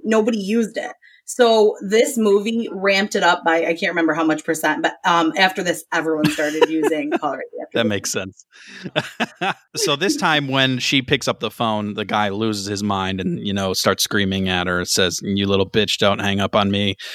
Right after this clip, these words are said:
Speaker 2: So he's getting frustrated, threatens to, you know, look at her insides or whatever. <laughs> And she's asking if this is a joke,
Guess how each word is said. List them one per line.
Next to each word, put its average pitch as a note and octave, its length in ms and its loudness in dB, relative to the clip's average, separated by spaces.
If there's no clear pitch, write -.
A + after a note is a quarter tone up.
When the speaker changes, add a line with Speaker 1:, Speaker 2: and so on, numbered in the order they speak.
Speaker 2:
So A#2 140 0
he's D3 200 2
getting C3 220 2
frustrated, A2+ 640 2
threatens A#2+ 420 0
to, A2 360 2
you G#2 320 -8
know, G2+ 280 -4
look A2+ 440 -2
at A#2+ 80 4
her G#2+ 80 4
insides G#2 500 2
or G2 100 0
whatever. G2+ 360 0
<laughs> A#4+ 60 6
And A#2+ 260 2
she's A#2+ 240 0
asking A#2 380 0
if G#2+ 120 -4
this - 160 -4
is G#2 120 -8
a G2+ 60 -2
joke, C3 580 2